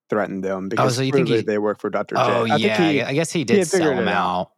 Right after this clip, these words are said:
Speaker 2: Yeah, he did figure it out. Oh, you're right, you're
Speaker 1: Yeah.
Speaker 2: right. So
Speaker 1: And I
Speaker 2: maybe
Speaker 1: think
Speaker 2: that
Speaker 1: he's
Speaker 2: was
Speaker 1: still part of
Speaker 2: less
Speaker 1: the gang or
Speaker 2: absurdity.
Speaker 1: whatever. That's, like, their hangout sort of a thing. No, I totally agree with you. This episode is all over the place. And as we get to, uh, Tree Trunks, as we get, uh, further into the plot and how the plot,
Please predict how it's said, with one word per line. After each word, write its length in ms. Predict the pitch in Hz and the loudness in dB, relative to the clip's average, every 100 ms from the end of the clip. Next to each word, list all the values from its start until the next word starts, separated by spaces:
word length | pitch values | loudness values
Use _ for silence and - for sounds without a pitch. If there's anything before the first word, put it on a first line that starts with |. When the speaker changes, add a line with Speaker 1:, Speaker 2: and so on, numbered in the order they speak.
| - | -4
Speaker 2:
Yeah, 320 | 113 98 90 | -2 0 0
he 80 | 101 | -2
did 180 | 95 90 | -4 -2
figure 240 | 87 87 | -2 0
it 60 | 85 | 0
out. 160 | 87 | 0
Oh, 80 | - | 0
you're 160 | 226 214 | 0 0
right, 180 | 101 - | 0 0
you're 120 | 104 | 0
Speaker 1:
Yeah. 60 | - | -2
Speaker 2:
right. 100 | - - - - - | -4 -14 -20 -16 -2
So 100 | 147 | 0
Speaker 1:
And 100 | 160 | 2
I 40 | |
Speaker 2:
maybe 140 | 160 | 2
Speaker 1:
think 80 | 135 | 0
Speaker 2:
that 40 | 113 | 0
Speaker 1:
he's 80 | 220 | 2
Speaker 2:
was 80 | 98 | 0
Speaker 1:
still 100 | 190 | 2
part 180 | 175 | 2
of 80 | - | 2
Speaker 2:
less 0 | |
Speaker 1:
the 60 | 135 | 0
gang 160 | - | 0
or 180 | 120 127 | 0 0
Speaker 2:
absurdity. 140 | 113 101 | -2 -2
Speaker 1:
whatever. 420 | 95 98 98 95 | -2 -4 -4 -2
That's, 160 | 135 147 | -2 -2
like, 140 | 139 | -2
their 140 | 135 113 | 0 -2
hangout 680 | - 117 113 101 101 - | -2 -6 -6 -4 -4 -6
sort 200 | - 117 | -4 -2
of 80 | 104 | -2
a 40 | 101 | -4
thing. 300 | 107 104 156 | -4 -2 0
No, 200 | 170 160 - - | 0 0 -6 -2
I 120 | 180 | 0
totally 260 | 262 247 | 2 2
agree 160 | 165 151 | 2 2
with 140 | 147 127 | 0 0
you. 80 | |
This 220 | 107 123 - | -2 -2 -2
episode 380 | 135 135 127 117 | -4 -2 -2 0
is 100 | 135 | 0
all 160 | 127 | 0
over 160 | 117 113 | 0 -2
the 80 | 107 | -2
place. 300 | 113 98 131 | -2 -2 -4
And 180 | 120 - | -6 -4
as 260 | 143 139 131 | -2 0 0
we 300 | 139 131 127 | 0 0 -2
get 260 | - 131 | -2 -2
to, 160 | - 117 _ - | -2 -10 _ -2
uh, 260 | 127 113 | 0 0
Tree 160 | 110 139 | 0 -2
Trunks, 400 | - 127 123 - | 0 -2 -4 -4
as 160 | 113 110 | -4 -4
we 100 | 113 | -2
get, 240 | 117 117 - _ _ _ _ - | 0 0 -4 _ _ _ _ -8
uh, 300 | 101 98 98 | -4 -4 -2
further 260 | - 139 131 | 0 0 0
into 220 | 123 135 | -2 -4
the 80 | 113 | -4
plot 480 | - - 123 123 - | -6 -2 0 0 -2
and 100 | 117 | -4
how 140 | 120 | -4
the 100 | 110 | -4
plot, 460 | 101 - 107 107 | -6 -2 0 0